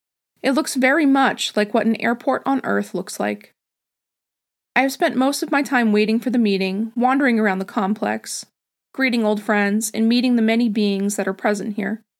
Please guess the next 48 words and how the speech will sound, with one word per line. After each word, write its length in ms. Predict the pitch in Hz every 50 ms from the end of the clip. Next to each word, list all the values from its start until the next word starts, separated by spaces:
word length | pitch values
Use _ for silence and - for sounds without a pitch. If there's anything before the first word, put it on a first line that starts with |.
| _ _ _ _ _ _ _ _ _ -
There 180 | - 277 269
are 80 | 233 -
always 260 | 262 285 285 269 208
new 120 | 247 233 220
faces 540 | - 226 196 202 214 - - 214 220 220
and 100 | 214 214
things 240 | 208 208 196 202 202
to 100 | - 247
learn. 440 | 220 202 190 185 185 196 220 247 - _ _ _ _ _ _ _ _ -
I 100 | - 226
spent 280 | 226 - - 277 262 -
some 140 | - 277 247
time 280 | - 247 226 226 226
in 80 | 226 226
my 100 | 233 254
sleeping 400 | - - 240 214 214 233 202 202
pod, 340 | - 226 185 190 208 226 -
catching 400 | - - 220 226 220 - 226 202
up 140 | 190 -
on 100 | - 185
this 100 | 196 202
broadcast 640 | - - 196 180 180 208 - - 190 190 214 220 -
and 100 | - 202
taking 300 | - - 180 185 - 202
a 40 | 196
nap. 320 | 214 233 226 214 214 - - _ _ _ _ _ _ _ _ _ _ _ _ _ _ _ _ - - -
The 80 | 233
sleeping 380 | 233 - 330 320 320 311 277 269
pods 260 | - 285 262 240 -
here 180 | - 233 202 196
are 60 | 247
small, 540 | - - - 240 226 196 180 175 170 190 214
but 200 | - - 220 -
comfortable, 640 | - 254 214 208 - 214 180 165 175 190 202 - _ _ _ _ -
and 200 | - 226 220 - -
each 200 | 254 262 - -
is 80 | 330
designed 500 | - 320 294 - 233 208 196 196 202 208
to 80 | - 226
meet 180 | 214 208 208
the 80 | 214 202
needs 280 | 202 202 196 196 196 -
of 120 | 185 190
the 60 | 208
beings 500 | 180 208 240 240 226 208 196 202 208 208
staying 340 | - - 220 208 202 190 202
in 140 | - 214 190
it. 120 | 185 -